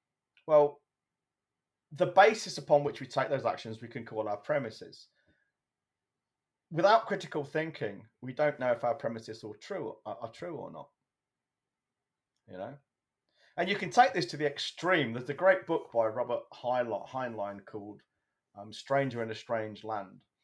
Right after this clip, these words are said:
And there's a, there's a, a, a group of people, and it's like a profession, they're called witnesses.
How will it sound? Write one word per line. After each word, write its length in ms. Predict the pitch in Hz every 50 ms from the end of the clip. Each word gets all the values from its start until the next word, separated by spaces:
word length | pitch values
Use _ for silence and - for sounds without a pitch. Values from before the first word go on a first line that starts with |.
| _ _ _ -
And 120 | 131 139
there's 120 | 143 135
a, 120 | 139 143 139 139
there's 140 | 139 123
a, 140 | 131 139 131 - -
a, 100 | 123 120 - - _ _ _ _ _ _ _ _ _ _ _ _ _ _ _ _
a 40 | 104
group 300 | - - 170 175 - -
of 140 | 117 - -
people, 260 | - 131 135 131 117
and 80 | 104 92
it's 140 | - -
like 160 | 117 113 - -
a 40 |
profession, 480 | - - 101 - 123 123 120 - - 95
they're 120 | 101 107
called 300 | 107 - - 120 117 110
witnesses. 600 | 117 143 143 - 120 107 - 98 87 - - -